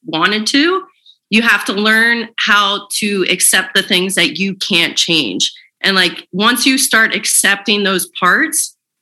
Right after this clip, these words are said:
those are the parts that make you you. Those are the parts that make you unique.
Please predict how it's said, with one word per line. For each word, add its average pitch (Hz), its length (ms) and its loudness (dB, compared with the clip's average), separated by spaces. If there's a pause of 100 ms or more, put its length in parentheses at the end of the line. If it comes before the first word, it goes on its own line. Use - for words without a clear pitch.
(120)
those 233 240 2
are 226 80 2
the 208 80 -6
parts 220 440 0
that 175 180 2
make 190 260 -2
you 170 140 0
you. 190 440 0
Those 202 240 0
are 208 60 0
the 180 160 -4
parts 185 280 -2
that 170 200 2
make 175 300 -2
you 175 100 -2
unique. 160 600 -2